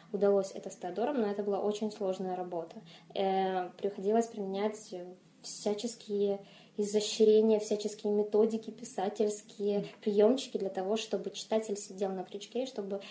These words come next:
Speaker 1: читатель читал про Теодора и мог, м, соболезновать ему, мог сочувствовать ему,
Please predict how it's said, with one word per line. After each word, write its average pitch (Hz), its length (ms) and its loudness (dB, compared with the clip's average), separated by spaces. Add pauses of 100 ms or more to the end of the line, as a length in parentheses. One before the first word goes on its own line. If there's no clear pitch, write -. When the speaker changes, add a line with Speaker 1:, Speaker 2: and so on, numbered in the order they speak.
Speaker 1:
читатель 220 460 -2 (320)
читал 240 380 4
про 208 120 -8
Теодора 247 440 0
и 240 180 -4
мог, 220 420 0 (140)
м, 196 500 -4
соболезновать 196 720 -4
ему, 196 120 -8
мог 190 420 -8
сочувствовать 208 680 -6
ему, 202 240 -2